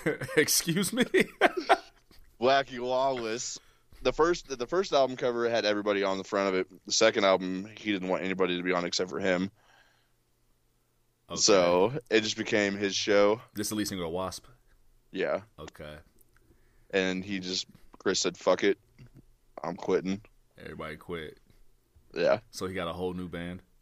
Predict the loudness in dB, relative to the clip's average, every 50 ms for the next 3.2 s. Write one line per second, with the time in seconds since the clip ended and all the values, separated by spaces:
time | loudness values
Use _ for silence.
0 | -20 -20 _ -20 -20 -20 -20 -20 -20 -20 -20 -6 2 4 6 8 8 8 6 6
1 | 4 2 2 -2 -2 -2 -2 0 2 0 0 0 -2 -4 -4 -6 -6 -8 -2 2
2 | 2 4 4 2 2 0 -2 -2 -2 -4 -6 -12 -18 _ 0 2 2 2 2 0
3 | -4 -8 -10 -12